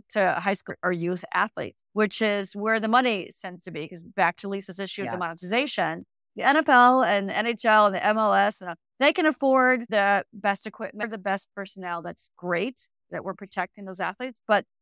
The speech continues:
Speaker 1: what we're talking about is the millions of youth athletes that we all care deeply about. And we have to be really careful that we do not assume that research on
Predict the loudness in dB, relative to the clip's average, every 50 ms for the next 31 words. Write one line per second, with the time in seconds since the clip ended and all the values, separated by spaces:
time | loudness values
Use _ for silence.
0 | _ -4 -2 -2 0 4 4 2 4 4 4 4 4 4 2 -6 -6 -4 -4 -4
1 | -4 -4 -4 -4 -6 -8 -12 _ _ _ _ _ -10 -6 -4 0 0 0 0 0
2 | -2 -4 -4 -6 -8 -6 -4 -4 -4 -2 -2 -2 -2 -2 -4 -8 -12 -12 -12 -14
3 | -12 -10 -10 -6 -4 -4 -2 -2 -4 -6 -6 -6 -6 -6 -6 -8 -12 -10 -8 -8
4 | -2 0 2 4 2 2 0 0 0 2 4 4 4 2 2 -2 -6 -6 -4 0
5 | 0 0 2 4 4 4 4 4 0 -4 -4 -2 -2 0 -2 -2 -2 -2 -2 -2
6 | 0 0 0 -2 -2 -2 -6 -10 -6 -6 -6 -6 -6 -6 -6 -4 -2 -2 -2 -2
7 | -2 -4 -6 -2 0 2 2 4 2 2 -2 -4 -6 -6 -6 -2 0 0 0 2
8 | 0 0 0 -2 -4 -6 -4 0 2 2 2 2 2 -2